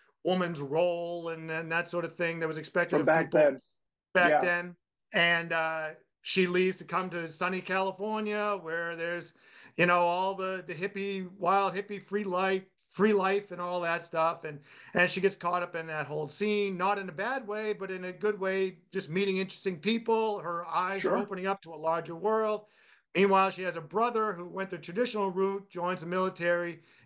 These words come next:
Speaker 1: gets shipped out to this weird place they heard of called Vietnam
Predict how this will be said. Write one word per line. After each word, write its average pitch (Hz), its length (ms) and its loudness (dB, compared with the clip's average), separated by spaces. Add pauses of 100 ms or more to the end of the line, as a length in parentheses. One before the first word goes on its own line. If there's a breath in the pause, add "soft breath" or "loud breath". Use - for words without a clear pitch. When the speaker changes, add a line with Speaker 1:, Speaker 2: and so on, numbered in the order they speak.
Speaker 1:
gets 165 160 2
shipped 202 240 2
out 185 180 2
to 170 80 -8
this 165 180 -4
weird 180 400 0
place 190 260 -2
they 180 140 -6
heard 175 260 0
of 180 140 -4
called 151 280 -4
Vietnam 185 760 0